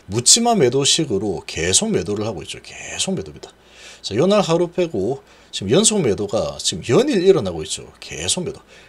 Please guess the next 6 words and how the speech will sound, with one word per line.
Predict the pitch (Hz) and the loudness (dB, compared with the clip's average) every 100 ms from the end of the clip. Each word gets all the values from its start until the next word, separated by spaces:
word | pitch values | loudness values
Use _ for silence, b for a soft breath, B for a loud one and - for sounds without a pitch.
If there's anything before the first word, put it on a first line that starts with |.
| B | B
금투가 | - 127 139 - 208 - | -2 -2 -2 -2 0 0
계속해서 | - 87 101 127 202 196 214 131 120 165 B B - | -2 -2 0 2 0 -2 -2 -2 -2 -4 B B -12
매도를 | 82 90 104 117 113 | -6 -6 -4 -4 -4
하고 | 139 110 | -4 -4
있는 | 87 85 | -4 -8
중이다. | - 85 76 78 | -8 -8 -8 -10